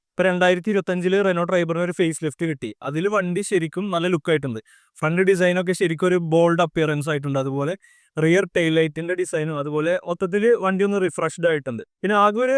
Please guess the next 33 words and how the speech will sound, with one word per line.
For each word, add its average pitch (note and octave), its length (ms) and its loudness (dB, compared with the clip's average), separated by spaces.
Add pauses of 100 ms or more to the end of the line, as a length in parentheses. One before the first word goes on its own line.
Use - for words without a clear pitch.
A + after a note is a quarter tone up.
(120)
കുറവ്, G#3+ 480 2
കുറവ് G#3+ 280 2
എന്ന് C#4 120 0
പറയാൻ A#3+ 240 2
പറ്റില്ല, G3 300 -2 (180)
ആകെ G3+ 260 0
ഒരു B3+ 140 -4 (180)
നെഗറ്റീവ് G#3 360 -2
ആയിട്ട് G#3+ 180 0
തോന്നിയത് G#3 300 0
അവർ G3+ 160 0
അലോയ് G3+ 320 4
വീൽസ് G#3 220 -2
കൊടുത്തിട്ടില്ല E3 460 -2
ടോപ്പ് C#3 280 0
മോഡൽസിനും. A2+ 440 -4 (400)
വീൽ G3 220 4
ക്യാപ്പ് G#3+ 320 0
ആണ് A#3 100 2
കൊടുത്തിട്ടുള്ളൂ. D#3 500 0
പക്ഷേ - 260 0
അത് A#3 180 2
ശരിക്കും A3 460 -4 (120)
അലോയ് F#3 280 2
വീൽസ് F#3+ 380 0
പോലെ G3+ 180 4
തോന്നിക്കണ F3+ 520 0 (440)
ഒരു E3 160 -2
വീൽ F3 240 -4
ഡിസൈൻ C#3+ 340 -6
ആണ്. C3+ 140 -4
അതുകൊണ്ട് E3 420 -2
നമുക്ക് G#3+ 300 -2